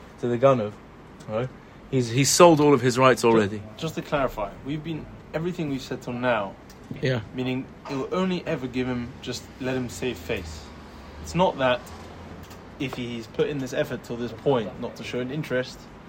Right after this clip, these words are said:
Speaker 2: then he gets his zechut back.
Speaker 1: What do you mean? What do you mean
Speaker 2: When he
Speaker 1: gets his
Speaker 2: does
Speaker 1: zechut
Speaker 2: land.
Speaker 1: back? Because our question is: is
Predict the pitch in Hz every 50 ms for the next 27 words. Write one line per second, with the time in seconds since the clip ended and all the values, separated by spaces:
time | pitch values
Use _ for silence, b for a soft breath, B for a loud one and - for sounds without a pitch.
0 | - - - - - 117 113 113 107 120 113 - 117 113 113 110 156 160 117 -
1 | - 120 107 - - - - - - - - - - - - - - - 135 123
2 | 123 127 123 117 107 104 107 - - - - - - - - - - - - -
3 | - - - - 143 151 151 147 127 135 127 139 139 135 156 160 143 120 123 117
4 | 110 - B B B B B B B 156 160 160 185 190 185 - 226 226 220 -
5 | 196 180 175 160 131 120 123 120 113